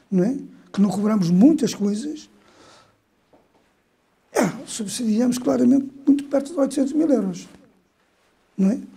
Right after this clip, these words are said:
E há uma coisa que é muito importante, que muitas associações já estão a cobrar for-, arbitragem à formação. Cinquenta por cento num caso, vinte ou trinta. Nós não cobramos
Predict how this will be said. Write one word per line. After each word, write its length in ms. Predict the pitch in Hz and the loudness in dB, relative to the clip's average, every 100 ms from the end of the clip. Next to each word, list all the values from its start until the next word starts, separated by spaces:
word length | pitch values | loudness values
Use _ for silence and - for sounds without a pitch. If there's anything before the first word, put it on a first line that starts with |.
| - - _ _ _ _ _ - | -20 -20 _ _ _ _ _ 2
E 280 | 208 196 240 | 4 8 8
há 100 | 285 | 6
uma 140 | 285 | 4
coisa 240 | - 262 254 | 2 0 4
que 80 | |
é 40 | 277 | 4
muito 180 | 262 302 | 4 4
importante, 580 | - 262 254 247 - - - - _ _ _ - | -2 0 0 0 -4 -12 -20 -20 _ _ _ 0
que 80 | |
muitas 400 | 202 247 339 269 | 4 6 6 2
associações 400 | 233 226 240 226 | 0 -2 -4 -2
já 80 | 220 | -2
estão 220 | 233 240 233 | -2 -2 -4
a 40 | |
cobrar 400 | 277 233 247 247 | -4 -4 -2 -4
for-, 520 | 247 247 262 247 330 | -6 -4 -2 -2 -2
arbitragem 560 | 254 208 220 254 226 226 | -2 -2 -2 -4 -2 -4
à 60 | 214 | -4
formação. 440 | 254 254 294 196 - _ _ _ _ _ _ | -4 -4 -4 -8 -12 _ _ _ _ _ _
Cinquenta 420 | - 196 233 226 | -10 -6 -4 -6
por 80 | 202 | -6
cento 160 | 233 202 | -4 0
num 140 | 269 | 0
caso, 580 | 277 - 359 311 226 220 | 0 -2 0 0 0 0
vinte 420 | 196 294 302 - | 2 4 4 2
ou 80 | 226 | 0
trinta. 380 | - 285 277 - - - - - _ _ | 2 2 2 0 -10 -20 -20 -20 _ _
Nós 420 | 202 190 240 220 | 2 4 4 2
não 160 | 240 226 | -2 -2
cobramos 540 | 269 240 214 - - | -2 -2 -2 -6 -16